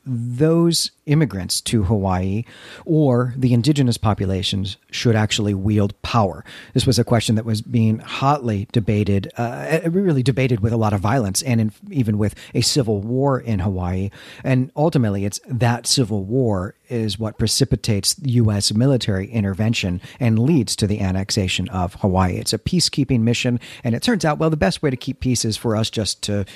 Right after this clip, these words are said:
continue to occupy Hawaii and make you part of our empire. This doesn't actually happen until eighteen ninety-eight. So that's not something that happens till after Chambers has written that, this story, but he's, he's basically predicting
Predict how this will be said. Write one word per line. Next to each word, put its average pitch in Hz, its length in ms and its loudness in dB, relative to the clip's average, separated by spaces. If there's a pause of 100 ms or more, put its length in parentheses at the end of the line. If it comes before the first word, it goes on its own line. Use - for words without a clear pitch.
(140)
continue 143 380 4
to 120 60 2
occupy 104 460 0
Hawaii 98 400 0
and 98 160 -2
make 104 300 -2
you 104 80 -4
part 90 200 -4
of - 120 -8
our 85 160 -4
empire. 104 520 0 (360)
This 175 140 0
doesn't 175 220 0
actually 143 240 0
happen 135 200 0
until 139 180 2
eighteen 123 280 2
ninety-eight. 107 420 0
So - 80 -4
that's 127 160 -2
not 131 100 0
something 117 220 2
that 104 100 0
happens 107 240 -2
till - 200 -6
after 117 320 0
Chambers 104 400 -2
has 95 160 -4
written 113 240 -2
that, 92 280 -4
this 110 220 0
story, 123 480 2
but 95 120 -4
he's, 104 120 -4 (120)
he's 117 160 -4
basically 131 500 2
predicting 90 640 -2